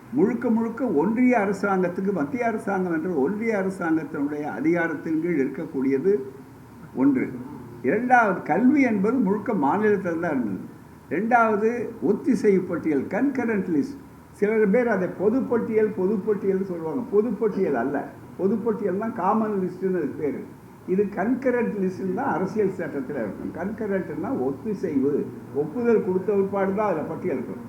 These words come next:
ரெண்டு பேரும் சட்டம் செய்யலாம், மாநில அரசும் பண்ணலாம், அதே மாதிரி மத்திய அரசும்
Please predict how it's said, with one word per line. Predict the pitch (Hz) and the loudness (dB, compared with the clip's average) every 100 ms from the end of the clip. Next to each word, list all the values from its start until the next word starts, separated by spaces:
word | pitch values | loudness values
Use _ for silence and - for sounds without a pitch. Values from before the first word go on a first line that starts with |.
| - - | -6 0
ரெண்டு | 233 233 | 2 6
பேரும் | 262 254 | 6 6
சட்டம் | 196 196 185 | 2 0 -2
செய்யலாம், | 170 143 110 - - - - | -2 -2 -4 -6 -14 -14 -4
மாநில | - 202 240 233 | 0 2 2 2
அரசும் | 220 202 226 | 2 0 0
பண்ணலாம், | 190 196 208 240 302 - - - | 0 0 0 -2 -4 -10 -16 -8
அதே | 139 190 233 | 0 2 2
மாதிரி | 214 208 247 | 0 0 -2
மத்திய | 175 - 277 247 | -2 -2 2 2
அரசும் | 233 196 254 349 | 2 -2 -4 -6